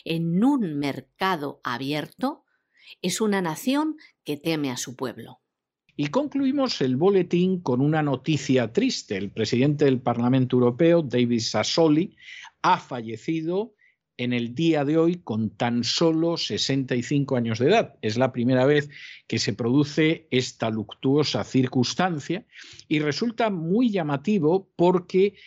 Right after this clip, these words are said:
Speaker 2: la muerte se ha atribuido a una disfunción de su sistema inmunitario. Claro, te quedas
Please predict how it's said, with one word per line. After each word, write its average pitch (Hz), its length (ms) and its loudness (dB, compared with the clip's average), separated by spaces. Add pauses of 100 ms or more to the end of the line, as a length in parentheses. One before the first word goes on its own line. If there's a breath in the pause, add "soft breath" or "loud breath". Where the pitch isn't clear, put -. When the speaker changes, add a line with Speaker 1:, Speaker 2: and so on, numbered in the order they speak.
(120 loud breath)
Speaker 2:
la 123 220 0
muerte 185 580 0
se - 260 -2
ha 151 60 2
atribuido 165 1000 2
a 123 200 2
una 160 280 0
disfunción 156 960 0 (240 loud breath)
de 160 500 0
su - 260 -8
sistema 143 840 -2
inmunitario. 113 800 0 (460)
Claro, 165 320 -2
te 110 120 -8
quedas 190 540 -2